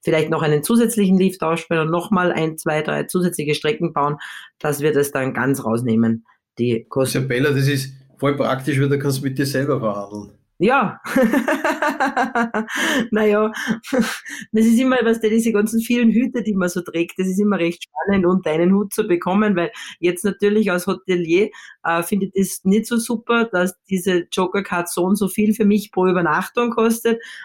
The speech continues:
Speaker 1: Als, äh, Bergbahnenbetreiberin ist es für mich wichtig, dass die relativ teuer ist, weil es muss ja der Lift <laughs> auch was verdienen dran. Also das ist alles immer, ja, man muss immer schauen, mit welchem Hut, dass man gerade wo sitzt. <laughs>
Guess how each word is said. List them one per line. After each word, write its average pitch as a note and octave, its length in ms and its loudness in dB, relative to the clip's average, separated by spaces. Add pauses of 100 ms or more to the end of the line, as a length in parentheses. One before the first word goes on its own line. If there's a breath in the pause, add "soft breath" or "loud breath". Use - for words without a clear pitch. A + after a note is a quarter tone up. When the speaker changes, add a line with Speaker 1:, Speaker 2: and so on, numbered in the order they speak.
Speaker 1:
Als, F3+ 340 0
äh, D#3+ 280 0 (380)
Bergbahnenbetreiberin F#3+ 1300 0
ist F#3+ 200 -2
es F3 140 -6
für F3 80 0
mich E3 180 2
wichtig, C4 400 0
dass A3+ 220 0
die A#3 100 0
relativ A3+ 500 2
teuer G#3+ 300 2
ist, A3 140 2
weil F3+ 100 2
es F3 80 2
muss G3 140 4
ja F#3 80 4
der E3 100 2
Lift F3+ 300 2
<laughs> - 20 0
auch G#3 240 0
was - 200 -2
verdienen A3 420 2
dran. F3 240 -2
Also E3+ 180 -2
das E3 180 -10
ist E3+ 160 -6
alles D#3 220 0
immer, F#3 240 -4 (340 loud breath)
ja, G#3 120 -2
man G#3 160 2
muss A3+ 100 4
immer B3 160 2
schauen, G3+ 200 2
mit F3 120 2
welchem F3 260 2
Hut, G#3+ 220 0
dass E3 140 2
man C#3 160 -2
gerade B2 480 -2
wo C3+ 220 0
sitzt. - 540 -8
<laughs> - 60 -6